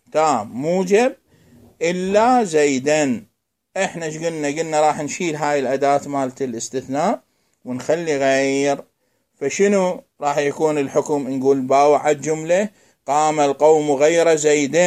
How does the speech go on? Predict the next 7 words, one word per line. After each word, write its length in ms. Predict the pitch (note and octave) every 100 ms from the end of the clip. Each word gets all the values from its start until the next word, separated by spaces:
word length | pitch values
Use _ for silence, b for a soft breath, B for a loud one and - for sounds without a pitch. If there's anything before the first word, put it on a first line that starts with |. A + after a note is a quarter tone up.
| F3 D3 B2 _ _ _ _ C#3+
أنت 240 | D3 C3+
لو 240 | D3 D3+
تقول 300 | D3 D3 E3
هاي 300 | D3 C#3 D#3
غير 240 | D3+ D#3 D3+
شلون 340 | - F3 F3
أعربها؟ 640 | D#3+ D#3 D#3+ D3+ F3+ A3